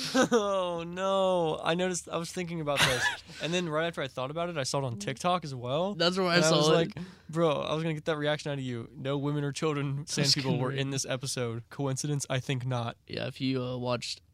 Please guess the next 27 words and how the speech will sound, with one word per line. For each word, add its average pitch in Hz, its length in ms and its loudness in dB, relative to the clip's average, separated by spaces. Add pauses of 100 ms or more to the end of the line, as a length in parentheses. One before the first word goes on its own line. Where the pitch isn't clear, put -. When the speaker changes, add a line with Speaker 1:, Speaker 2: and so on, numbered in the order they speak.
(160)
Speaker 2:
uh, 107 180 -6
was 120 140 -4
it 120 40 0
episode 135 360 -2
two 139 340 0
Speaker 1:
Yeah. 123 200 2
Speaker 2:
that 131 100 4
he 135 240 4
goes, 127 440 -4
yeah. 127 320 0
Speaker 1:
Yeah, 127 140 -6
Anakin 139 300 0
kills 139 200 4
all 120 200 2
of 113 100 -6
'em. 110 160 -6 (220)
Speaker 2:
Yeah, 123 400 2 (140)
so, 131 480 4 (640)
<laughs> - 680 -20
yeah, 113 140 0
there's 117 220 -2
that. 113 220 2 (640)
Um, 123 480 4
Speaker 1:
<laughs> 131 40 -8
Oh, 113 60 -10 (340)
God. - 100 -18 (500)
Speaker 2:
sorry. 113 340 -2